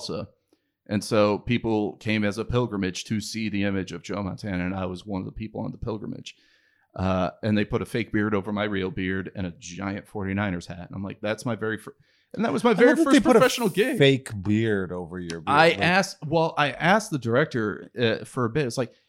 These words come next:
Speaker 1: "Hey, would it be funny if I," because I was given a line. I was like, "Hey, would it be funny if I, you know, pulled my fake beard to reveal my real beard to say my line?"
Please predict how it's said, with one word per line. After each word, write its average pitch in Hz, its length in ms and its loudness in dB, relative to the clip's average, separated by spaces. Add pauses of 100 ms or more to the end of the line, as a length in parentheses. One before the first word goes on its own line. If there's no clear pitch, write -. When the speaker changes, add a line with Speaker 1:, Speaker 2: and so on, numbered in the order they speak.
Speaker 1:
"Hey, 180 340 2
would 175 200 0
it 226 80 -6
be 202 100 -4
funny 165 440 0
if 147 380 -2
I," 123 300 -2 (220)
because 160 300 -2
I 123 100 -4
was 107 120 -6
given 107 200 -4
a 104 60 -2
line. 120 340 0
I 69 40 -10
was 120 120 -14
like, 135 160 -14
"Hey, 180 100 -8
would 170 180 -6
it 214 120 -8
be 214 80 -8
funny 185 320 -8
if 160 120 -10
I, 160 160 0 (220)
you 131 80 -14
know, 139 100 -4
pulled 160 320 -10
my 131 120 -4
fake 139 420 -6
beard 113 320 -6
to 139 60 -6
reveal 135 340 -2
my 131 160 -2
real 139 300 2
beard 113 380 -6
to 113 80 -10
say 120 260 -2
my 110 160 -2
line?" 117 460 -10